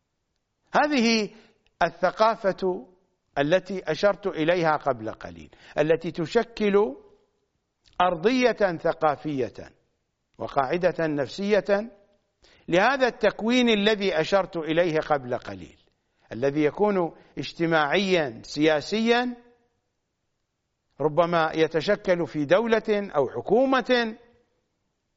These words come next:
أو مؤسسة عالمية أو مجتمع يتوحد فكره لأجل التمهيد للمشروع المهدوي الأعظم.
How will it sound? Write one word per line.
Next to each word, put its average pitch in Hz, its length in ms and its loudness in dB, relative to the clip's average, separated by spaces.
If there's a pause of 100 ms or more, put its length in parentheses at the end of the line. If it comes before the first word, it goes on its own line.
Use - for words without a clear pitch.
(720)
أو 190 160 4
مؤسسة 196 680 2
عالمية 233 1080 2 (340)
أو 294 340 6
مجتمع 196 840 0 (1000)
يتوحد 143 800 0 (640)
فكره 185 800 -2 (600)
لأجل 160 440 -2
التمهيد 156 880 -2 (760)
للمشروع 131 600 0
المهدوي 127 640 -2
الأعظم. 110 420 -10